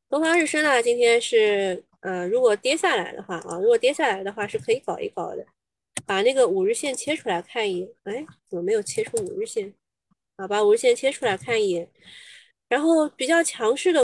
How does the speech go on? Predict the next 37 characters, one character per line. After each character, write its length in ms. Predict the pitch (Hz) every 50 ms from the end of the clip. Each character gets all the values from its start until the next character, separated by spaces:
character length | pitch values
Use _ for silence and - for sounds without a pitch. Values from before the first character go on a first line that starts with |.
| - - -
股 100 | 208 185
嘛， 300 | 185 180 180 180 180 190
你 140 | 196 196
可 200 | 196 - - 254
以 400 | 247 247 226 214 208 202 190 180 196
换 300 | - _ - 349 294 196
一 60 | 175
换， 320 | 196 - - 190 175 - - _ _ _
把 80 | 190
它 100 | 185 -
换 240 | 214 - 262 233 440
成 560 | - - - 208 196 185 185 190 196 208 214
三 280 | 208 - - 269 277 302
日 100 | 269 196
线 320 | 180 - - 196 185 185 - - _ - _ _
啊。 240 | 175 175 170 175 _ _ _ _ _ _ _ _ _ _ _ _ _ _ _ _ _
哎， 220 | _ 185 202 254 - _ _ _ - - - _ _ _ _ _ _ _ _ _ _ _ _ 190 - _ - _ _ _ _ _ _ _ _ _ _ _ _ -
换 160 | 302 277 254
了 100 | 233 220
一 80 | 220 226
个 260 | 233 247 233 220 208 -
电 260 | - _ - 240 226
脑， 340 | 208 185 170 160 131 - - _ _ _ _ _ _ _ _ _ _ _ _ _ _ _ _ _ _ - _ _ _ _ _ _ _ _ _ _ _ _ _ _ _ _
换 140 | - 233 220
了 60 | 208
一 20 |
个 80 | 208 208
电 200 | 202 226 220 208
脑 160 | 208 190 175 180
就 240 | - 208 196 190 196 _ _ _ _
不 60 | -
太， 400 | - - - 233 220 214 202 190
不 200 | - - _ -
太 180 | 214 233 233 226
会 220 | 226 _ 277 262
搞 300 | 240 - - 175 - -
了。 160 | - - -